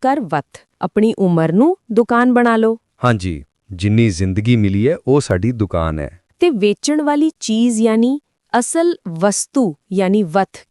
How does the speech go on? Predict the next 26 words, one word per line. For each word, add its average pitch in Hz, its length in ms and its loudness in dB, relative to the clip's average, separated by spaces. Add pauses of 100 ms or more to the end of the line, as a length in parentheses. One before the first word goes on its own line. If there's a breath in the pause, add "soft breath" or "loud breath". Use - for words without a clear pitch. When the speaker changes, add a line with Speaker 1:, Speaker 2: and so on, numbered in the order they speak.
Speaker 1:
ਕੀ 254 220 2
ਹੈ? 285 140 -4 (200)
Speaker 2:
ਸੱਚਾ - 380 -4
ਨਾਮ। 113 380 0 (200)
Speaker 1:
ਤੇ 370 80 0
ਇਸ - 300 -2
ਨੂੰ 349 140 0
ਸਾਂਭਣਾ 202 560 -2
ਕਿੱਥੇ 202 380 -4
ਹੈ? 135 40 -8 (260)
Speaker 2:
ਸੁਰਤ - 520 -2
ਸੋਚ 147 540 0 (120)
ਕਰ 135 180 2 (120)
ਭੰਡ 101 340 0
ਸਾਲ, 101 640 -2 (680)
ਤਿਸ 196 220 0
ਵਿੱਚ 170 320 -4 (140)
ਤਿਸਨੋ 131 460 0
ਰੱਖ। 104 520 -2 (260)
Speaker 1:
ਯਾਨੀ 170 560 -2 (380 loud breath)
ਆਪਣੀ 240 380 0
ਸੁਰਤ, - 540 -2 (280)
ਆਪਣੀ 320 340 -2 (180)
ਉੱਚੀ 349 360 0
ਸਮਝ 160 480 -2
ਨੂੰ 233 180 -2